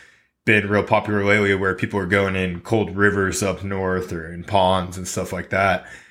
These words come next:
Not something we can really do down here in Houston, Texas, but if you can, more power to you, give it a shot. So next I wanna talk about how we can mix the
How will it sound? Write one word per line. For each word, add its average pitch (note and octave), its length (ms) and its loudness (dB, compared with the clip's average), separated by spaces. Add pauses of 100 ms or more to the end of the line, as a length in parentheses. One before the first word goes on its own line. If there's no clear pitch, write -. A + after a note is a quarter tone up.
(200)
Not D#3 320 4
something D3+ 320 2
we C#3+ 80 2
can C3 120 0
really B2 180 4
do A#2 140 2
down G#2+ 240 2
here A2+ 120 0
in G#2 80 -2
Houston, G#2 320 -6
Texas, B2 500 -2
but G2+ 400 -2 (480)
if A#2+ 280 2
you G#2 140 -4
can, A#2+ 680 0
more A2 180 -2
power G#2 280 2
to - 160 -4
you, G#2+ 260 0
give G2+ 180 -6
it F#2 60 -8
a F2 40 -8
shot. - 420 -6 (160)
So G2+ 380 -6 (500)
next E3+ 260 2
I A3+ 40 4
wanna G3+ 140 0
talk F3 220 2
about E3+ 220 4
how C#3 180 2
we D3+ 120 2
can B2+ 500 -2 (340)
mix C#3 800 -2
the G#2+ 560 0